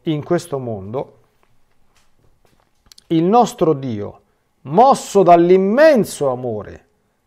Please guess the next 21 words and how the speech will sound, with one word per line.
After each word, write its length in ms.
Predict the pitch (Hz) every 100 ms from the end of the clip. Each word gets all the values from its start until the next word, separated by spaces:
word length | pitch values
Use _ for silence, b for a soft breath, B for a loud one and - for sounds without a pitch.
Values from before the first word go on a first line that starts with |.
| _
che 160 | 135
ha 80 | 156
verso 400 | 143 160 151 139
l'umanità, 420 | 131 131 131 135
ha 60 | 165
disposto 880 | 185 196 - 135 117 - - - _ _ _ _ _ _ _ _ _
che 140 | -
il 120 | 233 220
viatore 760 | 240 226 170 123 139 - _ _ _ _ _ _ _ _ _ _ _ _ _ _ _ _ _
passi 460 | 208 202 - - 196
con 280 | 185 185 180
grande 460 | 185 269 226 151
rapidità 480 | 139 123 123 120 117
durante 400 | 104 120 139 131
la 100 | 127
prova 300 | 123 151 131
che 140 | 117 127
è 20 |
la 100 | 117
vita 200 | 123 113
mortale. 560 | 110 107 - 92 82